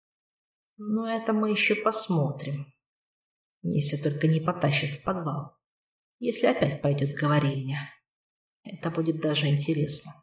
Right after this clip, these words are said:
Давно хотел посмотреть своими глазами на эту знаменитую личность. Сравнить, так ли уж сильно он похож на меня. Послушать, что умного он способен сказать.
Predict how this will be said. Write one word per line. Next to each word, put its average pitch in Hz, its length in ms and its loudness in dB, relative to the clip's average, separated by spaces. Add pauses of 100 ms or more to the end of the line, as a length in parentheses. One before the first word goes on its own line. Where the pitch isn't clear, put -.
(680)
Давно 208 280 2
хотел 143 400 0
посмотреть 147 580 2
своими 139 240 0
глазами 156 540 -2
на 143 180 4
эту 143 140 0
знаменитую 143 640 4
личность. - 720 -4 (400)
Сравнить, 170 960 2
так - 260 -4
ли 156 80 2
уж 143 140 0
сильно 139 360 2
он 143 80 -4
похож 151 400 -2
на 143 60 -2
меня. 143 300 2 (960)
Послушать, - 600 2
что - 220 2
умного 165 400 4
он 175 80 2
способен 160 500 2
сказать. 156 720 -4